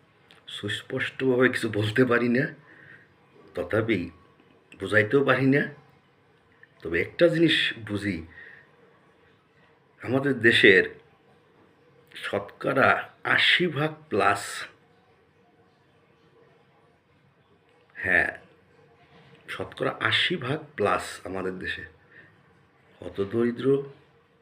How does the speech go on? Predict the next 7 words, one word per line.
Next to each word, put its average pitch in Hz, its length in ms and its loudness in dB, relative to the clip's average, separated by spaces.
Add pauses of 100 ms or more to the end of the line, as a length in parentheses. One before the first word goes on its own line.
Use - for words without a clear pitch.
(280)
খেটে 90 340 0
খাওয়া, 127 520 -2 (1200)
নিম্নবিত্ত, 131 1040 0 (360)
নিম্ন 101 480 -2
মধ্যবিত্ত, 120 840 -4 (640)
মধ্যবিত্ত, 95 720 -6 (500)
মধ্য 98 460 -8